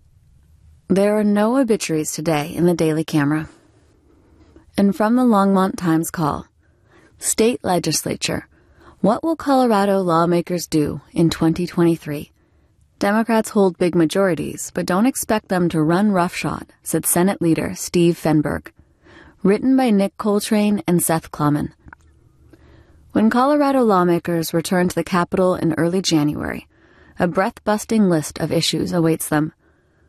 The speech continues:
A tighter budget, lingering fears of a coming recession, a growing housing crunch, an unpredictable U S Supreme Court, crime concerns, and competing priorities will test Colorado lawmakers in the coming season.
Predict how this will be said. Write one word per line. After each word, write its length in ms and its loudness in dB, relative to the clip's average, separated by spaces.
A 100 -2
tighter 320 0
budget, 480 -4
lingering 560 4
fears 500 0
of 80 -6
a 60 -4
coming 380 2
recession, 600 -2
a 80 0
growing 440 2
housing 420 0
crunch, 500 -2
an 220 2
unpredictable 800 0
U 240 0
S 160 -2
Supreme 420 0
Court, 400 -2
crime 380 0
concerns, 720 -2
and 320 2
competing 480 2
priorities 760 -2
will 120 -2
test 400 -2
Colorado 480 2
lawmakers 720 0
in 60 4
the 60 2
coming 320 2
season. 480 -2